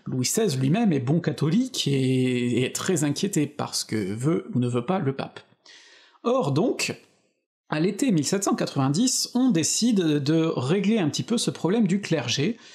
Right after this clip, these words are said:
en l'intégrant dans la Constitution, et c'est comme ça qu'on élabore ce qu'on appelle la Constitution civile du clergé.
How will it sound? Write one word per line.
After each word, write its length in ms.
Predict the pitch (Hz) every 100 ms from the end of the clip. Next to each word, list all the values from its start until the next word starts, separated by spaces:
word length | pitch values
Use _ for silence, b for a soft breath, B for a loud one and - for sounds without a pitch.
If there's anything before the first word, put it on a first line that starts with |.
| B B B B B B _
en 260 | - 214 226
l'intégrant 560 | 190 226 180 127 214
dans 160 | 247 196
la 80 | 180
Constitution, 800 | 180 - - 143 - 139 190 -
et 100 | 143
c'est 160 | 180
comme 160 | 175 147
ça 160 | -
qu'on 160 | 254 165
élabore 380 | 151 147 190 247
ce 60 |
qu'on 80 | -
appelle 220 | 143 262
la 120 | 175 139
Constitution 640 | - 190 - 196 - 254
civile 420 | 220 165 143 240
du 80 | 151
clergé. 460 | 151 190 113 139